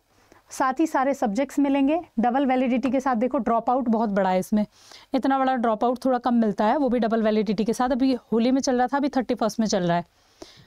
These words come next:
बारह प्लस बारह पे क्लिक कर लेना, मतलब दो साल के लिए आपको इसकी वैलिडिटी मिल जाएगी।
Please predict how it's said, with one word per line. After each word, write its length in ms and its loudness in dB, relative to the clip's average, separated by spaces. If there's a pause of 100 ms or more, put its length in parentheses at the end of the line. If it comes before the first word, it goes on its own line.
(180)
बारह 240 2
प्लस 220 -2
बारह 220 2
पे 120 -2
क्लिक 200 -2
कर 100 2
लेना, 220 2
मतलब 260 0
दो 200 0
साल 240 0
के 60 0
लिए 120 2
आपको 220 0
इसकी 180 -2
वैलिडिटी 420 0
मिल 140 2
जाएगी। 320 0